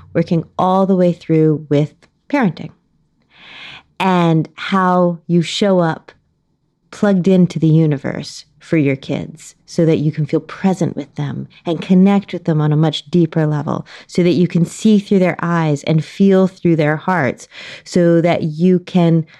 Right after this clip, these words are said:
live so deeply connected with them that life flows effortlessly.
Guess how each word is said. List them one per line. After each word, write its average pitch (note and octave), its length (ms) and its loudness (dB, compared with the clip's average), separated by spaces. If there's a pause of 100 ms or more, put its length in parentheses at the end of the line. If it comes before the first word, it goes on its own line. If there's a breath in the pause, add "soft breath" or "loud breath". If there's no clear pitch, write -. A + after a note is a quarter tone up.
(200 soft breath)
live F3+ 380 2
so A#3 320 2
deeply A#3 560 2
connected G3+ 560 0
with G3 160 0
them F#3 460 2
that E3 380 -4
life E3+ 560 -2
flows F3 800 0
effortlessly. - 720 -10